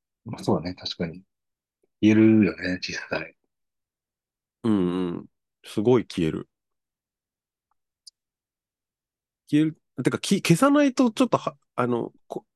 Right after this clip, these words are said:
Speaker 2: 俳優の頭の中もどうパンパンになってて、こうなんか、<laughs>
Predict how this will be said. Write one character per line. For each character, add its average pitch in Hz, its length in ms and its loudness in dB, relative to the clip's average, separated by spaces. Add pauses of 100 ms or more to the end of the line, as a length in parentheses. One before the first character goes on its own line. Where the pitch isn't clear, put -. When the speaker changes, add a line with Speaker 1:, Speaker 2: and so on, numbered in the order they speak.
Speaker 2:
俳 190 180 0
優 220 160 4
の 208 100 6
頭 196 260 2
の 202 40 -2
中 185 140 0
も 104 120 -2
ど 135 100 4
う - 40 -2
パ 175 140 2
ン 185 80 -4
パ 180 140 4
ン - 20 2
に 170 100 4
な 170 80 4
っ 170 40 -10
て - 140 -20
て、 - 120 -8
こ - 140 -4
う 180 40 -2
な - 60 0
ん - 40 -10
か、 - 180 -10 (320)
<laughs> - 440 -20